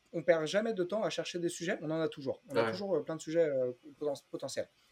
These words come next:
Speaker 2: Et puis l'actualité
Speaker 1: Et
Speaker 2: est
Speaker 1: puis
Speaker 2: tellement riche que, euh, on, on n'est pas prêt de, de, de, de ne pas en avoir, quoi.
Speaker 1: D'être à court,
Speaker 2: Ouais.
Speaker 1: exactement.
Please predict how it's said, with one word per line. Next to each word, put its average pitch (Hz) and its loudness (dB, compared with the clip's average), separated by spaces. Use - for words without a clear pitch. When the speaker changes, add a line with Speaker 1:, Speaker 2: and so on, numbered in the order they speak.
Speaker 2:
Et 117 0
puis 120 -6
l'actualité 120 4
Speaker 1:
Et - 8
Speaker 2:
est 143 8
Speaker 1:
puis 131 0
Speaker 2:
tellement 127 10
riche - 4
que, 131 -2
euh, 101 0
on, 110 -12
on 104 -10
n'est 110 -6
pas 117 4
prêt 127 6
de, 104 -2
de, 110 -10
de, 92 -8
de 113 0
ne 110 -2
pas 127 10
en 131 12
avoir, 107 10
quoi. - -6
Speaker 1:
D'être 131 0
à 131 4
court, 120 -2
Speaker 2:
Ouais. 110 -2
Speaker 1:
exactement. 127 4